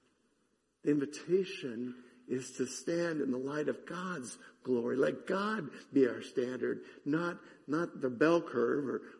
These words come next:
or the average of those around us. No one is good but God alone. The psalmist echoes this in Psalm fourteen,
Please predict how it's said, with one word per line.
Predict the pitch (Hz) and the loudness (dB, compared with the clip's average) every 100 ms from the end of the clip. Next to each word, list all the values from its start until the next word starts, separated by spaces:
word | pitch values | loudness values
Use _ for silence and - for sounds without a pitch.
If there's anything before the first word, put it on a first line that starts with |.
| - | -10
or | 135 127 | -2 2
the | 117 135 139 | 4 4 2
average | 139 165 143 131 135 - | -2 0 0 0 0 -2
of | - 127 120 - - | -6 -6 -6 -14 -12
those | - 139 139 135 - - - - | 2 4 6 4 0 -14 -20 -4
around | 131 131 131 131 135 | -2 0 0 -2 -2
us. | 131 127 | -2 -2
No | 175 165 | -2 0
one | 180 160 | 0 2
is | 135 127 | 2 0
good | - 151 156 139 127 - - - | 0 2 4 2 0 -8 -18 -6
but | 127 - - - | -4 -4 -6 -8
God | 156 151 143 135 98 - _ _ _ _ - | -6 -4 -6 -8 -10 -18 _ _ _ _ -12
alone. | 127 123 123 120 120 117 - - _ _ _ _ _ _ | -6 -4 -2 -4 -6 -8 -14 -20 _ _ _ _ _ _
The | - | -6
psalmist | - 147 139 131 | 0 0 0 -2
echoes | 139 147 120 | -2 0 2
this | 131 - | 0 0
in | 120 | -2
Psalm | 147 135 | -2 -2
fourteen, | - 135 - 147 135 | 0 -2 -2 -2 -2